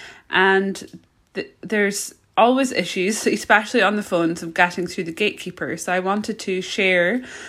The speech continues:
some of my own experience and what I know has worked for myself and others. So first of all, I guess the question is, who is the gatekeeper? So often the gatekeeper is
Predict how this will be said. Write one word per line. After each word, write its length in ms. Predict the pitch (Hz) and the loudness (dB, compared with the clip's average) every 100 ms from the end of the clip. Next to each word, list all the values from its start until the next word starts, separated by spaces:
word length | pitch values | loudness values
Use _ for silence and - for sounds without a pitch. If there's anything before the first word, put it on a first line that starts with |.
| - | -18
some 220 | - 214 208 | -4 2 2
of 140 | 196 | 4
my 120 | 202 | 2
own 200 | - 220 | 4 2
experience 840 | 254 - - 208 185 180 175 - | 2 0 -2 0 2 2 0 -4
and 100 | 190 | -4
what 100 | 190 | 2
I 100 | 131 | 2
know 180 | 202 190 | 2 2
has 160 | 180 175 | 0 0
worked 240 | 185 - | -2 -2
for 140 | - 185 | -4 -2
myself 560 | 170 170 214 185 180 | -2 0 2 4 2
and 200 | - 170 | 0 -2
others. 600 | - 175 165 185 285 - - _ _ _ _ - - - | -4 -6 -4 -4 -4 -8 -16 _ _ _ _ -20 -20 -20
So 160 | - 262 | 0 4
first 320 | 262 320 320 | 6 4 4
of 100 | 262 | 4
all, 220 | 202 170 | 6 6
I 80 | 180 | 4
guess 260 | 185 208 - | 4 4 2
the 80 | |
question 500 | 196 - 196 - 208 | -6 -2 -2 -4 -2
is, 180 | 196 185 | 0 0
who 180 | - 254 | 2 2
is 240 | - 226 | 2 -2
the 80 | - | -4
gatekeeper? 720 | 190 160 - - 160 - - 175 _ _ - - - _ | -4 -4 -6 -12 -12 -10 -10 -12 _ _ -20 -20 -20 _
So 180 | - 247 | 0 6
often 360 | 226 277 339 | 6 6 6
the 80 | 269 | 6
gatekeeper 640 | 262 233 - 233 208 208 196 | 6 0 0 -4 -4 0 0
is 640 | - 180 180 180 - - | 2 2 2 -2 -8 -12